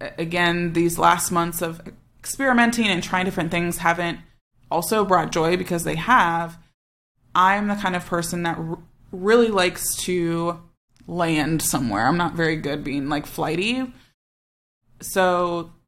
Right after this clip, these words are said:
this is feeling, it feels so, like, true north to me, where I've been collaborating since I literally started my business. I started my business collaborate,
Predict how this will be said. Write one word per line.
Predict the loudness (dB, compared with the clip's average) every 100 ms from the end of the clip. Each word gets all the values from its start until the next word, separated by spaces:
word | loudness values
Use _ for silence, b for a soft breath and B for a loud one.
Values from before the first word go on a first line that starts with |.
| _ _ _
this | -8 0 0 0 -2
is | 0 0 0 -2 -4 -6 -10 -12 _ _ _ _ _ _
feeling, | -4 -2 -2 -4 -4 -6 -8 _ _ -10
it | -10 -4
feels | 2 2 2
so, | 0 4 4 4
like, | 2 2 0 -2
true | -2 2 2
north | 2 0 -2 -4
to | -4
me, | -2 0 -2 -4 -8 B _ _ -10
where | -2 0 2 0 0 -4 -10 _ _ _ _ _ _ _ _ _ _ _
I've | 0 2
been | 0
collaborating | 0 2 4 4 2 0
since | 0 2
I | 4
literally | 4 4 4 4 2
started | 0 0 0
my | 0
business. | -2 -2 -2
I | -2
started | 2 4 6
my | 4
business | 2 -2 -2 -6 -10 -18 _ _ _ _ _ _ _ _ _ _ _ _
collaborate, | -8 -4 -4 -6